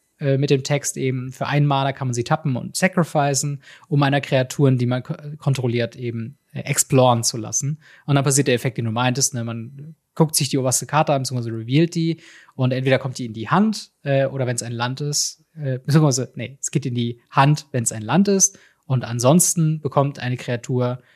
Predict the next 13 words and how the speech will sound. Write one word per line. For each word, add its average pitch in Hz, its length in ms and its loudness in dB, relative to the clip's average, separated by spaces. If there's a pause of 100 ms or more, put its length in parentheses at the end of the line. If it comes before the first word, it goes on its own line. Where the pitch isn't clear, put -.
(220)
äh, 117 540 -4 (100)
plus 143 140 6
eins 123 160 0
plus 123 160 -4
eins. 107 420 -2
Und 135 320 -8
die 120 80 -4
Karte 117 240 -2
kommt 113 180 -10
wieder 101 160 -10
auf, - 260 -16 (120)
äh, 110 320 -8 (560)
das, - 480 2